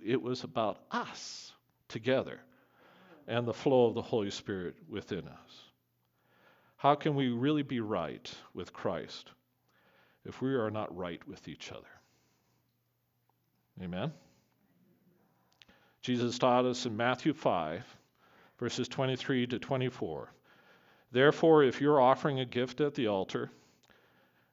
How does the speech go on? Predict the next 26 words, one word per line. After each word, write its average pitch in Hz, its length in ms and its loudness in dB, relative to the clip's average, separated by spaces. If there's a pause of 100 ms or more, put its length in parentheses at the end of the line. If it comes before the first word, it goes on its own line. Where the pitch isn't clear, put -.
(440)
and 92 160 -8
there 123 200 4
remember 131 460 4
that 113 200 2
your 131 80 0
brother 120 320 4
or 110 60 0
sister 120 360 -2
has 107 160 -2
something 117 380 -4
against 107 480 -6
you, 85 260 -8 (920)
leave 117 200 0
your 165 100 2
gift 156 420 0
in 156 140 0
front 139 340 0
of 151 100 -10
the 151 120 2
altar, 117 440 0 (300)
first 139 320 2
go 143 220 4
and 123 120 -2
reconcile 120 640 0
with 101 240 -8
them, 90 280 -8